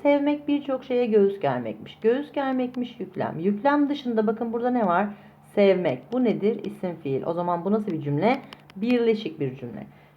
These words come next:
Üstümüze bir mahzunluk çöküyor. Çöküyor yüklem. Çöken ne? Mahzunluk. Bakıyorum yüklem dışında bir yargı var mı? Yok. O zaman bu basit bir cümle. Devam edelim.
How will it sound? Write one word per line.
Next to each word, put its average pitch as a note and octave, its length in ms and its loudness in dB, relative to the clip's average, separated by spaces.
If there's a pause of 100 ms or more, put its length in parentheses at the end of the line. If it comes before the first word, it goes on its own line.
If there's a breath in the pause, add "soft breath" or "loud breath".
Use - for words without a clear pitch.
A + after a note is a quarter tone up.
(100)
Üstümüze C4+ 580 -4
bir C#4 120 0
mahzunluk C4 680 -2
çöküyor. E3+ 500 -2
Çöküyor C#4 640 0
yüklem. A3 500 -2
Çöken B3+ 460 -2
ne? G#3+ 80 -2
Mahzunluk. G3+ 720 -2 (320 loud breath)
Bakıyorum A3+ 420 0
yüklem A3 400 2
dışında G#3+ 320 0
bir G#3 80 4
yargı G#3 400 6
var G#3+ 180 6
mı? F#3 220 -2
Yok. A3 280 6
O G3 100 2
zaman F3 400 0
bu G#3+ 240 4 (440 loud breath)
basit C#4+ 360 2
bir D3 180 2
cümle. - 280 -8 (300)
Devam A3+ 320 2
edelim. - 220 -8